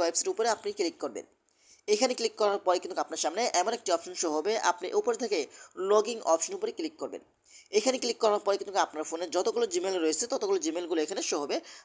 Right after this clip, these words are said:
আপনারা এখান থেকে যে কোনো একটি Gmail দিয়ে আইডিটা ভেরিফাই করে নেবেন। তারপর আপনার সামনে এমন একটি অপশন শো হবে, আপনি এখান থেকে ছবি আইকন উপরে ক্লিক করবেন। আপনি এখন যে ছবিটা ডাউনলোড করেছিলেন সেই ছবিটা এখানে আপনি আপলোড করে দিবেন। তারপর এখান থেকে আপনি ডান অপশন উপরে ক্লিক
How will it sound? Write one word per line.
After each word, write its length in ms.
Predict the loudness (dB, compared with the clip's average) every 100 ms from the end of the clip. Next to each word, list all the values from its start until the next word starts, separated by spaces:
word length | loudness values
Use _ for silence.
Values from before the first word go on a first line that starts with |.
| -2 0
আপনারা 260 | 4 4 4 0
এখান 160 | -4 -4
থেকে 120 | -2 -2
যে 60 | -2
কোনো 100 | -2 -2
একটি 120 | -4
Gmail 220 | -2 -2 0
দিয়ে 120 | 0 2
আইডিটা 240 | 0 0 0
ভেরিফাই 300 | 0 2 0 0
করে 100 | -4
নেবেন। 180 | -4 -8 -10 _ _ _ _
তারপর 220 | 6 8 6
আপনার 180 | 6 0
সামনে 180 | 0 2 4
এমন 120 | 4 0
একটি 100 | 0 0
অপশন 180 | 0 -2
শো 80 | 2 4
হবে, 160 | 4 4 4
আপনি 160 | 2 0 -2
এখান 140 | -4 -2
থেকে 140 | 0 4
ছবি 240 | 4 4 6
আইকন 200 | 6 4 -2
উপরে 140 | -4 -4
ক্লিক 160 | -6 -4 -4
করবেন। 200 | -4 -8 -14 -18 2 2
আপনি 140 | 4 -2
এখন 140 | -2 0
যে 60 | 2 2
ছবিটা 280 | 0 0 -2 2
ডাউনলোড 260 | 2 2 0 -4
করেছিলেন 320 | -4 -2 -4 -4
সেই 160 | -2 -2
ছবিটা 260 | -2 -4 -4
এখানে 160 | -6 -6 -12
আপনি 140 | -10 -2 -2
আপলোড 240 | -2 -6 -6
করে 120 | -6
দিবেন। 180 | -8 -14 _ _ _ _
তারপর 220 | -6 -2 -2 -2
এখান 200 | -4 -10 -8
থেকে 160 | -2 -2
আপনি 160 | -2 -6 -6 2
ডান 180 | 2 2 -2
অপশন 200 | -4 -6
উপরে 140 | -6 -6
ক্লিক 160 | -8